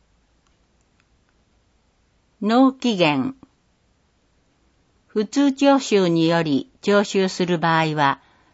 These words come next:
年四回で、六月、八月、十月、一月の各月末が納期限です。納付書の記載事項を確認の上、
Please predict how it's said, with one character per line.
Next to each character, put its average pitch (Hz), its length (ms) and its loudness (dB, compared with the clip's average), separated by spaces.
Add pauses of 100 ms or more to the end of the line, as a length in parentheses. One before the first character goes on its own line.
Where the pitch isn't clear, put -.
(140)
年 233 280 4
四 214 280 4
回 147 320 -2
で、 127 260 -6 (680)
六 214 300 -2
月、 208 580 -2 (220)
八 202 380 -2
月、 185 540 -4 (380)
十 220 280 2
月、 190 500 -2 (340)
一 196 360 -2
月 196 320 -2
の 156 240 0 (720)
各 233 340 -4
月 170 320 -2 (180)
末 202 140 -4
が 196 220 2 (140)
納 185 220 2
期 190 160 -4
限 139 280 0
で 127 160 -6
す。 - 260 -20 (1400)
納 240 220 4
付 247 160 -2
書 214 200 0
の 196 160 0
記 - 180 -8
載 226 320 2
事 202 140 -4
項 180 320 2
を 151 60 -6
確 185 300 -4
認 185 240 2
の 160 240 0
上、 156 300 0